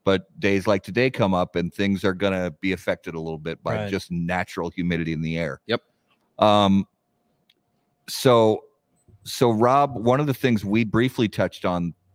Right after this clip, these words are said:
Speaker 1: when you were on the show before, and I know we wanted to touch on tonight, and actually I have an example here 'cause I've got my travel humidor, and,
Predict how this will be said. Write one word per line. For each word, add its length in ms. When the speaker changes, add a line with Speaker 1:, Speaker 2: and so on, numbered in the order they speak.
Speaker 1:
when 200
you 120
were 100
on 120
the 40
show 200
before, 680
and 100
I 100
know 140
we 140
wanted 200
to 80
touch 280
on 140
tonight, 320
and 120
actually 360
I 100
have 140
an 80
example 480
here 160
'cause 140
I've 140
got 180
my 120
travel 360
humidor, 460
and, 120